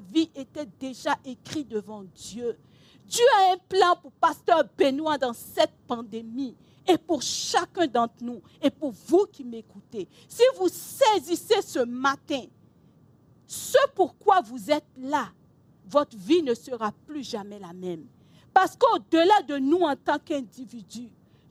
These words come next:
Dieu a un plan global. Il a un plan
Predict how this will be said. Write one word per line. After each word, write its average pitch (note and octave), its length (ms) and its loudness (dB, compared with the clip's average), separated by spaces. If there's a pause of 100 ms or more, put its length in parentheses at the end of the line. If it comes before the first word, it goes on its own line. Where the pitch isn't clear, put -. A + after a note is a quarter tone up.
(100)
Dieu F#4 220 4 (200)
a A#3+ 140 -2
un B3+ 140 -2
plan C4 420 -2 (140)
global. A3+ 580 2 (420)
Il D#4+ 160 6
a F4+ 40 6
un G#4 240 4
plan F#4 280 4